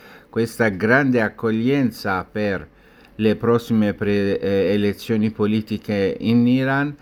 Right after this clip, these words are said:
mentre la, mm, nella tornata precedente il numero era di sedici milatrentatré,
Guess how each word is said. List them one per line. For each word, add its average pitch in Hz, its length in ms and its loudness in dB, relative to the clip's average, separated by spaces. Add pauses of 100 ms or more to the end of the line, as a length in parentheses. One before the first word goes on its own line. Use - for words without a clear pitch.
(380)
mentre 131 680 0
la, 104 480 2
mm, 98 600 -6
nella 104 580 0
tornata 117 640 0
precedente 120 920 0
il 117 160 2
numero 120 500 2
era 113 320 0
di 101 180 -4
sedici 123 760 -6
milatrentatré, 127 1800 0